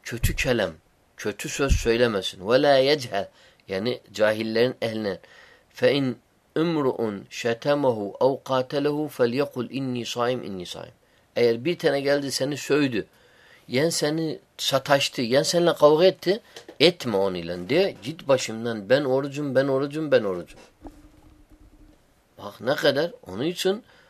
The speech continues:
orucunu bozmaz senin ey kardeş, ama ne yapar? Ecrini götürür. Aynen Resulullah sallallahu aleyhi ve sellem Abu Hureyre'den geldiği diğer bir hadiste İmam Hakim rivayet ediyor.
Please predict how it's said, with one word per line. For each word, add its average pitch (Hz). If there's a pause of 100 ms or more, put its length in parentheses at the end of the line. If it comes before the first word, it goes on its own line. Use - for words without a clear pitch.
(220)
orucunu 104
bozmaz 131
senin 101
ey 113
kardeş, 113 (240)
ama 107
ne 135
yapar? 123 (1400)
Ecrini 101
götürür. 82 (1600)
Aynen 123
Resulullah 113
sallallahu 107
aleyhi 104
ve 101
sellem 101
Abu 98
Hureyre'den 101
geldiği 101
diğer 104
bir 95
hadiste 92
İmam 95
Hakim 95
rivayet 90
ediyor. 95